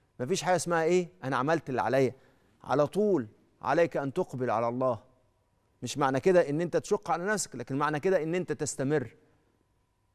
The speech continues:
الله سبحانه وتعالى يحب العمل أدومه وإن قل، يبقى تداوم، يبقى أول حاجة تداوم. تاني حاجة على طول بيعلمنا سيد الاستغفار حاجة مهمة جدًا،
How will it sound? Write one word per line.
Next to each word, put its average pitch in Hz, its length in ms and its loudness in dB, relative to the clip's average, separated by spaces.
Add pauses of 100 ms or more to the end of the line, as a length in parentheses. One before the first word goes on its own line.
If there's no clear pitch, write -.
(340)
الله 147 180 0
سبحانه 143 220 -4
وتعالى 151 240 2
يحب 147 280 -2
العمل 143 480 0
أدومه 147 680 2
وإن 131 280 -4
قل، 139 300 -2 (160)
يبقى 143 220 -4
تداوم، 131 500 2 (600)
يبقى 120 140 -2
أول 143 160 0
حاجة 147 160 0
تداوم. 127 340 0 (500)
تاني 214 240 2
حاجة 143 300 0
على 127 200 0
طول 151 340 -4 (840)
بيعلمنا 143 520 2
سيد 160 260 -2
الاستغفار 135 500 -4
حاجة 147 200 0
مهمة 139 300 -2
جدًا، 120 340 -6